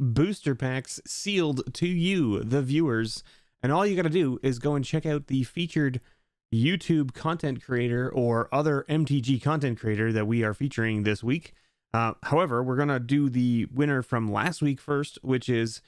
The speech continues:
last week we had you go check out Lev Dev, um, over at, uh, the labs there, uh, and the Top Deck Thoughts. So I appreciate all of you going out and checking him out. Um,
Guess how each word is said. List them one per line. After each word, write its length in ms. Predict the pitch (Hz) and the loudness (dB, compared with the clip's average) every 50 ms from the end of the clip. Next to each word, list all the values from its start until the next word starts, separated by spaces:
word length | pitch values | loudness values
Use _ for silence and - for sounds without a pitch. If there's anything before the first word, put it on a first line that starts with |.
| _ _ _ _ _ _ _ | _ _ _ _ _ _ _
last 240 | - 151 196 190 - | 0 0 0 0 0
week 140 | 165 147 143 | 0 0 2
we 80 | 151 | 2
had 120 | 135 143 135 | 2 2 2
you 60 | 131 | 0
go 140 | 123 127 120 | 0 0 0
check 200 | - 135 120 123 | 0 -2 0 0
out 140 | 120 117 - | 0 -2 0
Lev 320 | 120 113 127 151 151 143 | 0 0 0 0 0 0
Dev, 400 | 139 127 135 151 165 175 - _ _ _ _ | 0 0 0 0 -4 -6 -10 _ _ _ _
um, 520 | - 120 117 113 110 107 107 107 107 101 - _ _ _ _ _ - | -2 0 0 0 0 0 0 -2 -2 -4 -6 _ _ _ _ _ -4
over 280 | 120 113 110 110 110 | -2 0 0 0 0
at, 260 | 110 110 110 - - | 0 -2 -4 -6 -4
uh, 240 | 117 104 104 104 104 - | -4 -2 -2 -2 -4 -4
the 140 | - 104 | -4 -4
labs 460 | 104 107 110 113 117 120 127 131 127 120 | -2 0 0 0 0 0 -2 -4 -4 -2
there, 320 | 120 113 110 127 139 - - _ _ _ _ - | 0 0 0 0 -2 -4 -8 _ _ _ _ -2
uh, 220 | 113 113 113 113 - | -2 0 0 0 0
and 240 | - 117 117 120 110 | 0 0 0 0 0
the 80 | 120 117 | 0 0
Top 280 | - 175 185 - - | 0 0 -2 -2 -4
Deck 180 | - 98 95 - | -8 -8 -8 -6
Thoughts. 340 | - 101 95 95 95 - - | -4 -2 -2 -2 -4 -6 -8
So 340 | - - 117 107 107 107 | -6 -4 -2 0 0 0
I 100 | - - | 0 0
appreciate 420 | 120 117 151 151 139 151 147 139 123 | 0 0 0 0 2 2 2 2 2
all 160 | 117 123 127 | 2 2 2
of 60 | 120 | 2
you 100 | 120 120 | 0 2
going 300 | 113 120 117 117 117 117 | 2 2 2 2 2 0
out 140 | 120 123 113 | 0 0 0
and 180 | 110 110 107 104 | 0 -2 -2 0
checking 420 | - 135 120 - 117 110 110 110 | 0 -2 0 0 0 0 0 0
him 220 | 110 110 110 104 | 0 2 2 2
out. 320 | 117 135 185 220 233 - - - _ _ _ _ _ _ | 2 0 0 0 -4 -6 -12 -20 _ _ _ _ _ _
Um, 440 | - 104 104 104 101 101 101 101 | -2 0 0 0 0 -2 -2 -4